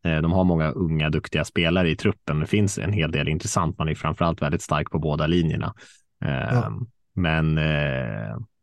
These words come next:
Speaker 1: det är inte så här så att det är jättebråttom. Även fast inte Wilkes, eh, visar sig vara rätt val så har man inte förlorat så där jättemycket tid.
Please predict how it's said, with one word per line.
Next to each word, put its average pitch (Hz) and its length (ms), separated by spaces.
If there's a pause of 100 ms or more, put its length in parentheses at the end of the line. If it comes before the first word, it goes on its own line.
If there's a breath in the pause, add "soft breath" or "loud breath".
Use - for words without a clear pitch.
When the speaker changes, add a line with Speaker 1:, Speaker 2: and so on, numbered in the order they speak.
(380)
Speaker 1:
det 95 220
är 98 120
inte 95 220
så 104 80
här 82 80
så - 100
att 80 40
det 87 80
är 80 140
jättebråttom. 87 1400
Även 87 180
fast - 380 (640 loud breath)
inte 90 360
Wilkes, - 640 (120)
eh, 64 280
visar 92 300
sig - 140
vara 82 160
rätt - 200
val 67 240
så - 140
har 80 60
man 78 140
inte 90 180
förlorat 78 400
så - 160
där 67 100
jättemycket 78 760
tid. 76 420